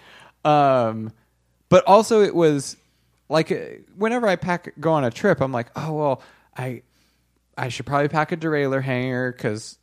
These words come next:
there may not be a shop that has a transition derailleur hanger." But I'm like, "Ah,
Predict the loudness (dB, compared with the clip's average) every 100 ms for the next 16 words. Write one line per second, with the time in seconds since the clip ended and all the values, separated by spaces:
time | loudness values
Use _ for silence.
0 | -12 -8 -6 -4 -4 -2 -2 0 -2 -2
1 | -6 -6 -6 -6 -4 -6 -8 -6 -4 -4
2 | -4 -6 -6 -8 -10 -8 -6 -6 -6 -8
3 | -8